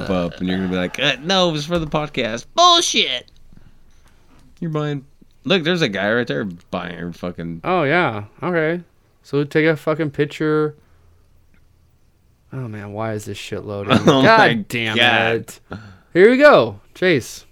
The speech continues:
Speaker 2: you can unsell your fucking
Speaker 1: <laughs>
Speaker 2: underwear.
Speaker 1: Well, I want,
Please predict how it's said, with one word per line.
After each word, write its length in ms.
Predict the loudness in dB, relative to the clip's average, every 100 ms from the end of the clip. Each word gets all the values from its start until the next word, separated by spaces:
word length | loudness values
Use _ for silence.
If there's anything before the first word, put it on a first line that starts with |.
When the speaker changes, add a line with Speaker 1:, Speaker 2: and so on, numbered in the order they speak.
| -20
Speaker 2:
you 160 | -8 -6
can 120 | -6 2
unsell 1160 | 8 10 12 10 10 8 0 2 6 6 8
your 140 | 6 4
fucking 640 | 0 0 2 0 0 0
Speaker 1:
<laughs> 640 | 0 -2 -2 -4 -2 -6 -10 -20 -20 -20 -20 -20 -18 -16 -16 -20 -20 -20 -20 -20 -20 _ _ _ _ _ _ _ -18
Speaker 2:
underwear. 500 | -16 -14 -14 -14 -12 -10 -10 -12 -16 -20 -16
Speaker 1:
Well, 300 | -14 -12 -10
I 100 | -8
want, 340 | -8 -8 -14